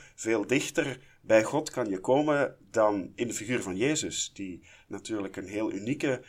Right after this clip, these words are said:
relatie had met zijn Vader, die God en mens, eh, in één was. Dus, en die ontmoeting, eh, tussen God en mens, ja, daar gaat eigenlijk heel de schrift,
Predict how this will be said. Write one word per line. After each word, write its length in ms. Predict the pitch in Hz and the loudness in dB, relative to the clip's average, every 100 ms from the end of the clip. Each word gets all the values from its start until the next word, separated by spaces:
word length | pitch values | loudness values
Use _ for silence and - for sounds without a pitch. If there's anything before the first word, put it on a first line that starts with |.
| - | -18
relatie 540 | - 92 90 104 - 110 | -8 -4 -2 -2 -4 -6
had 140 | 95 | -4
met 200 | 104 110 | -4 -2
zijn 180 | 127 117 | -4 -4
Vader, 440 | 98 110 127 123 | -6 -6 -6 -8
die 340 | 98 98 98 - - - | -10 -10 -10 -12 -20 -20
God 280 | - 107 | -14 -10
en 120 | 104 98 | -8 -6
mens, 440 | 95 101 - - _ - _ | -4 -4 -6 -8 _ -20 _
eh, 200 | - 98 - | -16 -14 -12
in 240 | - 92 | -12 -10
één 220 | - 123 | -6 -6
was. 400 | 117 85 - - _ 98 | -6 -12 -14 -16 _ -20
Dus, 340 | 95 92 - | -12 -8 -6
en 160 | 101 98 | -6 -8
die 380 | 110 151 151 - - | -4 -2 -4 -8 -16
ontmoeting, 880 | - 104 104 117 143 180 196 233 - - _ _ | -8 -8 -2 0 2 2 0 -2 -12 -20 _ _
eh, 300 | - 98 98 | -6 -4 -4
tussen 360 | 92 127 - | -2 -2 -2
God 200 | 117 110 | -4 -6
en 140 | 95 92 | -4 -2
mens, 480 | 110 185 - - - | -2 -2 -2 -2 -4
ja, 120 | 117 | -2
daar 280 | 127 117 - | -2 -2 -6
gaat 260 | - 113 - | 2 2 4
eigenlijk 300 | 117 113 - | 2 2 2
heel 160 | 135 | 0
de 80 | 123 | 2
schrift, 560 | - 135 139 - - | 2 2 -2 -2 -8